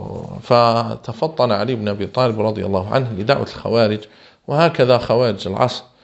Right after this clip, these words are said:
من، آه، الإخوان البنائية والقطبية والسرورية وغيرهم، آه، حيث، آه، يدندنون حول الحاكمية وأن لا إله إلا الله معناها لا حاكم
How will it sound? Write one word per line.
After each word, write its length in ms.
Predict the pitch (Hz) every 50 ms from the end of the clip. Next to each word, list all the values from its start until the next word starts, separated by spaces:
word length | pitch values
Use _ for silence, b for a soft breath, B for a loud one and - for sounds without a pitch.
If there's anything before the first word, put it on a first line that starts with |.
| b b b b b -
من، 280 | 101 110 110 107 104 104
آه، 1120 | 104 - - 104 107 104 104 110 107 110 107 101 - - 55 55 55 57 55 - - 107
الإخوان 500 | 104 - 95 - - 120 120 113 110 104
البنائية 720 | 98 95 98 101 107 101 101 101 - - 120 110 107 104
والقطبية 800 | 104 104 104 101 - - - - - 104 117 120 110 104 107 - - B B B B B B B B B -
والسرورية 1120 | - 95 101 101 101 101 101 - - - 98 101 104 107 117 127 120 113 110 123 127 - - - -
وغيرهم، 540 | 98 107 120 131 123 117 117 123 120 123 123 - b b b b b b b b b -
آه، 220 | - 120 120 117
حيث، 360 | - - 127 120 113 - -
آه، 600 | 110 110 110 110 107 95 92 104 107 104 104 101 104
يدندنون 680 | 107 107 113 104 120 117 113 98 104 107 120 135 123 120
حول 300 | - - 113 110 104 107
الحاكمية 1000 | 107 117 - - - 104 - - 110 101 98 - - 101 107 127 131 123 117 120
وأن 300 | 123 123 113 110 110 107
لا 240 | 107 110 120 123
إله 240 | 110 107 107 107 107
إلا 80 | 98 -
الله 260 | 113 113 120 117 117
معناها 400 | 110 107 113 107 113 120 117 110
لا 160 | 107 117 120
حاكم 560 | 117 - - 113 110 - - - 107 107 120